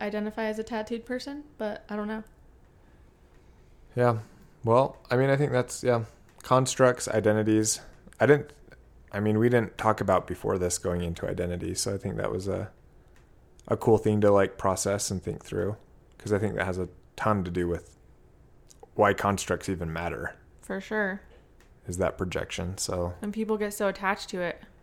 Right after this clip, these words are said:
Speaker 1: I mean, just think of, ugh, I hate talking about politics, but just think back to, like,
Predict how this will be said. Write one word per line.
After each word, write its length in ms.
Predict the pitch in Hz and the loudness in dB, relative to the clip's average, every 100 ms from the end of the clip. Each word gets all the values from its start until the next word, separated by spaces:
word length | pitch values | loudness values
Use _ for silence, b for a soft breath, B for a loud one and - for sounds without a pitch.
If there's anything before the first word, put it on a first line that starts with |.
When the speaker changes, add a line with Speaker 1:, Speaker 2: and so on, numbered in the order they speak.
| - | -6
Speaker 1:
I 60 | 202 | -4
mean, 180 | 202 | -2
just 200 | 202 202 | -2 -6
think 220 | - 208 208 | -6 -4 0
of, 380 | 196 190 - - b b b b b | -2 -2 -8 -20 b b b b b
ugh, 160 | 190 185 - | -4 -4 -8
I 60 | |
hate 160 | 202 202 | -6 -6
talking 200 | 196 196 | -6 -4
about 140 | 175 | -4
politics, 420 | - 208 202 190 - | 2 0 0 -6 -6
but 140 | 202 | -6
just 220 | 208 214 | -6 -4
think 220 | 220 208 | -4 -2
back 260 | 202 196 196 | -2 -2 -4
to, 100 | 196 | -4
like, 400 | 180 175 - - | -2 -4 -6 -20